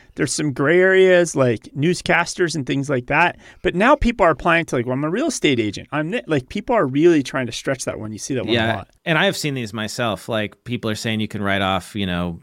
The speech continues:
Speaker 2: your gym, you know, m-, membership and all that stuff.
Speaker 1: Or if you put
Speaker 2: And
Speaker 1: your initials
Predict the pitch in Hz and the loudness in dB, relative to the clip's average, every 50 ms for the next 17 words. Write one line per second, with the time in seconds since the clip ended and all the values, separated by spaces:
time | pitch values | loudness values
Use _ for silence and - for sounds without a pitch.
0 | _ - - 104 104 98 87 - 107 104 101 101 98 98 98 98 90 - _ _ | _ -8 -4 -4 -4 -4 -4 -4 -2 0 0 0 0 0 -2 -4 -4 -8 _ _
1 | _ _ _ _ _ - - 107 104 95 92 90 90 87 - - - 92 - - | _ _ _ _ _ -8 -4 -2 0 2 2 0 -2 -4 -6 -8 -8 -6 -4 -2
2 | 107 110 101 101 95 92 87 - 98 98 92 95 95 95 95 95 90 - - 98 | 0 0 0 0 0 -2 -2 -2 -4 -4 -4 -4 -4 -4 -2 -4 -4 -4 -4 -4
3 | 95 92 87 - _ _ - - - - 160 175 190 - - 208 185 196 185 165 | -4 -4 -6 -8 _ _ -20 -12 -4 -2 0 0 0 2 2 2 4 4 2 2
4 | 151 151 160 151 - 175 170 180 180 175 - - | 2 2 0 0 2 2 2 2 2 0 -2 -10